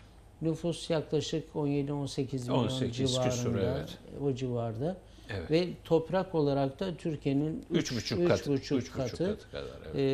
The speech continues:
Speaker 1: e, müthiş bir arazisi var. E, ekonomisi, gittikçe gelişen bir ekonomisi var. Fakat ne gariptir ki işte tarih boyunca, e, Rusların, e,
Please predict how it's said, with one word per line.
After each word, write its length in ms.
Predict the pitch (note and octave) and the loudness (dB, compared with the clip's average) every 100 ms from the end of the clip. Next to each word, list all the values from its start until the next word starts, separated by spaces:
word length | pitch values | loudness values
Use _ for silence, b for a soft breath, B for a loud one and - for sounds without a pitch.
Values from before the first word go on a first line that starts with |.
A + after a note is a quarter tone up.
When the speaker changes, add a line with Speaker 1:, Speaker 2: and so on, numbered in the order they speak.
| C3+ C3 C3 | 2 0 -2
Speaker 1:
e, 40 | |
müthiş 460 | D3 - E3+ - D3+ | -2 -2 -4 -2 2
bir 380 | D3 C#3+ - C3+ | 2 2 0 2
arazisi 680 | C3+ C3+ B2 B2+ - D3+ | 4 4 2 -4 -2 0
var. 320 | C3 F3 - - B B B B - | 0 -2 -6 -18 B B B B -8
E, 40 | B2+ B2+ C3+ - | -6 -4 -4 0
ekonomisi, 1080 | E3 E3 D#3+ D#3 D3 - - D3+ D3 D3+ C#3 C#3+ | 0 2 4 4 2 0 0 2 2 0 -4 -2
gittikçe 440 | D3+ - - - | -2 -4 -8 -2
gelişen 640 | C#3+ C#3 C#3+ C3 D3+ C#3 C#3 | 2 4 4 2 2 2 2
bir 120 | C#3 | 2
ekonomisi 680 | B2 - C3 B2 A#2 - C3 | 0 -4 -4 -2 -4 -4 -4
var. 240 | E3 E3+ - B B B B | -2 -4 -10 B B B B
Fakat 340 | E3+ E3 E3+ D#3+ | -4 0 0 2
ne 140 | E3+ | 0
gariptir 560 | D3+ D#3 C#3 C3+ - G3+ | 2 4 2 0 -2 -2
ki 80 | F#3 | -2
işte 300 | D3+ - D3+ | -4 0 0
tarih 420 | C#3+ D3 D3 D#3 | 2 0 2 2
boyunca, 540 | D3 C3+ B2 C3 F3+ F3+ - B B B - | 4 4 2 0 0 -2 -8 B B B -4
e, 40 | C#3+ C#3 | 2 4
Rusların, 720 | C3+ D3+ - - D#3 E3+ E3+ E3 - | 4 0 0 6 8 8 2 -4 -6
e, 720 | D3 C#3 C3+ C3 C3 B2+ B2+ | -2 0 0 -2 -4 -6 -6